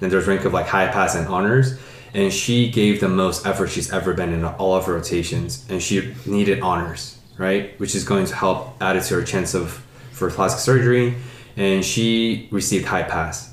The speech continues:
which is not honors. And then she would check in with her attendee, the doctor, every three days, like, "Hey, what can I do to improve?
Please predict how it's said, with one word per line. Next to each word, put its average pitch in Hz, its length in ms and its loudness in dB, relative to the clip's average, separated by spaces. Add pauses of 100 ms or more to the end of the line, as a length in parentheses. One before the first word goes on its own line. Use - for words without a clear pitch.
(140)
which 98 180 -2
is 101 100 0
not 92 180 2
honors. 107 440 2 (400)
And 98 160 2
then 92 380 2
she 123 200 0
would 120 180 4
check 117 240 2
in 107 140 2
with 95 140 2
her 95 100 2
attendee, 90 460 0
the 87 100 0
doctor, 90 480 -2
every 104 240 2
three 101 180 2
days, 90 240 0
like, 87 140 -6
"Hey, 87 460 2
what 98 180 0
can 101 100 0
I 92 60 0
do 87 100 -2
to 85 140 -4
improve? 85 480 -4